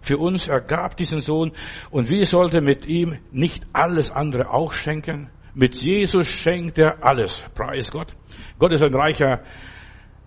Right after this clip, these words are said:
Mäzen. Und ich habe eine Geschichte gelesen von Amerika, damals noch, als die Großgrundbesitzer dort waren und dergleichen.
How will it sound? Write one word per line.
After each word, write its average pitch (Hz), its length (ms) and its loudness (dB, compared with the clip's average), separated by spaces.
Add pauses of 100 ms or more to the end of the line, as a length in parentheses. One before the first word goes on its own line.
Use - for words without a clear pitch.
(140)
Mäzen. 180 460 2 (720)
Und 131 160 0
ich 147 40 6
habe 160 140 2
eine 135 160 0
Geschichte 156 380 -2
gelesen 151 380 -2
von 127 160 -4
Amerika, 175 600 -2 (220)
damals 156 400 -2
noch, 151 140 0
als 147 180 -2
die 127 260 -2 (320)
Großgrundbesitzer 156 920 2
dort 143 240 -2
waren 139 280 0
und 139 100 -2
dergleichen. 135 380 0